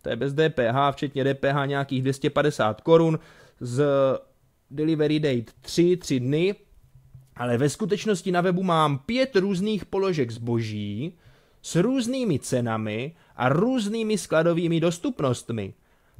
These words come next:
Takže jednak na vyhledávač zboží neposílám čtyři z pěti položek zboží a jednak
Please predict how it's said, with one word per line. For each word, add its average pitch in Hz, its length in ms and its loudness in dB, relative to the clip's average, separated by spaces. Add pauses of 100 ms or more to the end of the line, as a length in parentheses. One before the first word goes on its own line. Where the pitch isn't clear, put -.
Takže 147 400 0 (120)
jednak 147 920 2 (920)
na 139 180 2
vyhledávač 202 500 4
zboží 185 340 0
neposílám 196 1080 2 (160)
čtyři 170 640 2
z - 120 -8
pěti 196 340 2
položek 190 420 0
zboží 117 800 0 (580)
a 123 80 -2
jednak 123 920 0